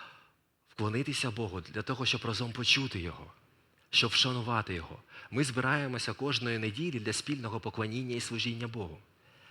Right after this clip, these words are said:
Ми приходимо, приходимо в Божу присутність і хочемо почути Богу. І на цих служіннях ми чуємо, як Бог промовляє до нас, до своїх людей, в читанні Писання, в навчанні,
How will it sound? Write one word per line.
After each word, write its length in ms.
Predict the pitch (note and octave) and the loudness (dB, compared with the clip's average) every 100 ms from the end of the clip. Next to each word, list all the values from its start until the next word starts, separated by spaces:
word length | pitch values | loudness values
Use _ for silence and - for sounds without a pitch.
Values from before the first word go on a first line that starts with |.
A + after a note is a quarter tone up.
| - - - | -20 -20 0
Ми 160 | B2+ D#3 | 4 6
приходимо, 540 | E3 - E3+ D#3+ B2+ A#2 B2+ - - | 4 4 2 2 0 -2 -2 -4 -2
приходимо 520 | - B2+ E3+ D3+ B2+ | 2 4 4 4 2
в 40 | A2 | 2
Божу 280 | C#3 D#3 | 0 0
присутність 560 | A#2+ A2+ - F3 C3 - | 2 0 0 0 -2 -4
і 60 | A#2+ | -4
хочемо 380 | C#3+ C#3+ C#3 | 0 0 0
почути 380 | C3 B2+ C3 B2+ | -2 0 0 0
Богу. 320 | A#2 G#2+ D#2 D#2 _ - - - - - - - - | -4 -4 -6 -12 _ -20 -16 -14 -12 -12 -12 -4 4
І 120 | D#3 | 6
на 140 | C3 | 6
цих 220 | - G#3+ | 4 0
служіннях 440 | - C#3 C3 D#3+ A2+ | 0 2 2 2 0
ми 120 | A#2 | 4
чуємо, 500 | - - D3+ C#3 A2+ | 8 8 6 2 2
як 180 | G#2 F#2 | 0 0
Бог 220 | A#2 A#2 | -4 -4
промовляє 500 | - G#2 G2+ G#2+ G2+ | -6 -6 -4 -2 -2
до 120 | F2+ | -2
нас, 380 | G2 C3+ E3+ - - - - - - - | -2 -2 -2 -6 -10 -14 -14 -14 -16 -2
до 140 | A#2+ | 0
своїх 420 | - G2 A#2+ D3+ | 2 4 4 4
людей, 460 | C3+ A#2 G#2 F#2+ - - - _ _ _ _ _ - | 2 2 2 2 -4 -16 -20 _ _ _ _ _ 0
в 40 | |
читанні 420 | - A#2 D#3+ A#3 | 4 4 4 0
Писання, 580 | G3+ A2 - F2 E2+ F2 - - _ _ _ _ _ | 0 -2 0 0 -2 -6 -10 -18 _ _ _ _ _
в 120 | - F#3 | -4 0
навчанні, 720 | A#3 - G2 F#2+ F2+ F2 | 2 4 6 4 2 -4